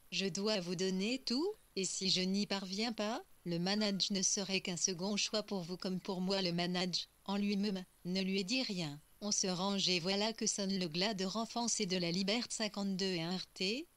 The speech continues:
quatre deux un point quatre, R A point quarante-quatre millions quatorze mille quatre cent quarante,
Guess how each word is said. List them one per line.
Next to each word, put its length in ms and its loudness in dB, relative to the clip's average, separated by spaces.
quatre 320 -2
deux 240 0
un 180 2
point 320 -2
quatre, 600 -2
R 220 2
A 80 0
point 300 0
quarante-quatre 680 -4
millions 420 2
quatorze 460 -2
mille 260 -2
quatre 320 -4
cent 300 -2
quarante, 760 -4